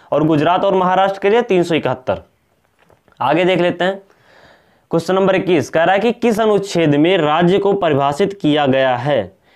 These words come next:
एक सौ बावन, एक सौ तिरपन, एक सौ पचपन या फिर एक सौ छप्पन।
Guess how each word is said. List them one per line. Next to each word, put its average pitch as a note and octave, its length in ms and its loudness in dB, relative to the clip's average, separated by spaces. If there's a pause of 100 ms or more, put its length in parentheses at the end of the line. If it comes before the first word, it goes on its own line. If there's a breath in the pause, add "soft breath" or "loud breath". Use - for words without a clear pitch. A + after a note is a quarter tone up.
(160 soft breath)
एक E3 200 -2
सौ G3+ 180 0
बावन, G3 340 0
एक C#3+ 180 0
सौ F#3+ 160 -2
तिरपन, F#3+ 440 0
एक D#3+ 160 0
सौ F#3 120 -2
पचपन F#3 340 -2
या D#3+ 140 0
फिर F3 180 0
एक D#3 140 0
सौ A3 140 0
छप्पन। B2+ 460 -6